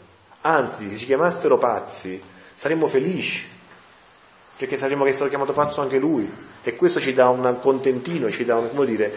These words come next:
una certa, un sollievo, sapendo di essere più simili al maestro in questo. Ma gli occhi devono essere puntati su Dio, però,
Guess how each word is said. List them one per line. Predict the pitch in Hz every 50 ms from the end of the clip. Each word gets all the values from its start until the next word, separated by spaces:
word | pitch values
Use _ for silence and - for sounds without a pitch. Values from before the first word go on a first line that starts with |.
| - - - - - - - - - - - - - - - -
una | - 131 131 131
certa, | 131 127 160 165 165 165 - 160 151 143 139
un | 139 139 135
sollievo, | 131 - 151 143 143 160 190 208 208 190 180
sapendo | 156 120 139 135 151 175 180 185 180 175 160
di | 135 143
essere | 139 135 - - - 135 139
più | 135 - 185
simili | 170 - - 185 170 160 156
al | 151 139
maestro | 135 160 139 175 175 - - - - 110
in | 104
questo. | 101 107 101 95 - - - - - - - _ _ _ _ _ - - - - - - - -
Ma | 107 113 120
gli | 120 151
occhi | 170 160 - -
devono | 123 113 113 104
essere | - - 110
puntati | 95 104 104 104 104 104 98
su | - 98 92
Dio, | 104 139 151 135 101
però, | 95 92 92